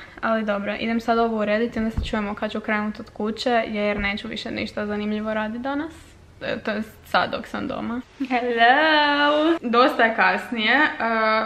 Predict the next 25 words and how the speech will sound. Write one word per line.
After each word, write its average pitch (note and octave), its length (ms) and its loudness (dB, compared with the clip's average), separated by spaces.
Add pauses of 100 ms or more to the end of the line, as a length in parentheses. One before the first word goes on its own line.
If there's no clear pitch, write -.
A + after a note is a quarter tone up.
(600)
šest B3+ 440 2
sati G#3 380 4
je A3+ 160 0
upravo. A3 560 2 (140)
Ja C4+ 240 4
sam D4 120 0
se C4+ 120 -4
vratila A#3 440 2
doma, A3 300 2
bili B3 240 8
smo A#3 220 -2
u G#3 60 -4
gradu, A3+ 460 4
bili C#4 200 6
smo C4+ 200 4
paket C4 420 4
pokupit A#3+ 600 4
koji G#3+ 160 0
sam G#3 280 2
vam G#3 80 0
pričala G#3 480 2
jutros. C#4+ 680 4
Glava A#3 360 6
me G#3 180 2
jako - 380 0